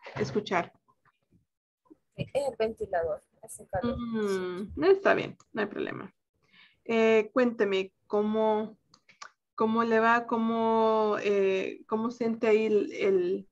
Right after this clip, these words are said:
Speaker 1: la clase, el tema?
Speaker 2: El tema, pienso que es de estructura, es gramática realmente, de prestar
Speaker 1: Ujú.
Speaker 2: atención a la estructura, memorizarla.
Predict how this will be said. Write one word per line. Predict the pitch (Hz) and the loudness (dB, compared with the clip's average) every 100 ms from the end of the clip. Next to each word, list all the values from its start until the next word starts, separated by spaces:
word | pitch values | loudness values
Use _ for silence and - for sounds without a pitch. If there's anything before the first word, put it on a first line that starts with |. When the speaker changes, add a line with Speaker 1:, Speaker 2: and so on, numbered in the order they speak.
| _ _ _ _ | _ _ _ _
Speaker 1:
la | - | -8
clase, | - 233 240 226 | 0 0 2 0
el | 202 | 0
tema? | - 220 220 226 226 - _ _ _ _ _ _ _ _ _ _ _ _ _ _ - _ _ _ _ _ _ _ _ - _ _ _ _ _ _ _ _ - _ _ _ - | 4 4 4 0 0 -8 _ _ _ _ _ _ _ _ _ _ _ _ _ _ -20 _ _ _ _ _ _ _ _ -20 _ _ _ _ _ _ _ _ -20 _ _ _ -6
Speaker 2:
El | 240 233 _ | -6 -8 _
tema, | 494 370 277 294 285 277 277 _ _ _ _ _ _ _ _ _ _ _ - _ _ | -4 -4 -4 -8 -8 -8 -12 _ _ _ _ _ _ _ _ _ _ _ -20 _ _
pienso | 254 - 269 - | -12 -6 -6 -6
que | 466 | -6
es | |
de | 220 | -4
estructura, | 254 - 214 202 _ 190 160 - _ _ - | -6 -8 -14 -14 _ -8 -8 -10 _ _ -16
es | - - | -12 -6
gramática | 202 214 214 214 _ _ 202 | -6 -4 -6 -8 _ _ -4
realmente, | 202 302 226 220 - _ _ _ _ | -4 -4 -6 -6 -6 _ _ _ _
de | 226 | -6
prestar | 220 233 254 208 | -2 -2 0 2
Speaker 1:
Ujú. | 208 | 0
Speaker 2:
atención | - 202 202 214 208 | 0 -6 -4 -6 -4
a | 196 | -4
la | 190 | -4
estructura, | 196 - - _ 247 254 233 214 | -6 -10 -20 _ -4 0 0 -2
memorizarla. | 202 196 196 196 - 226 233 220 208 | -4 -6 -8 -8 -8 -6 -4 -4 -4